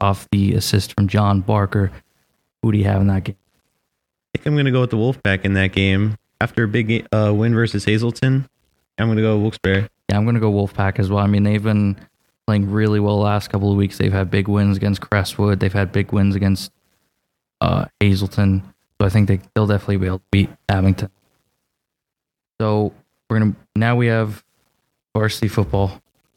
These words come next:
Speaker 1: against Emmaus, six A sub-regional. So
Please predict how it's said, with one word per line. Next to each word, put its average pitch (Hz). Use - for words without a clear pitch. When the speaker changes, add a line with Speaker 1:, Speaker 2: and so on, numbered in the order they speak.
Speaker 1:
against 104
Emmaus, 101
six -
A 107
sub-regional. 101
So 101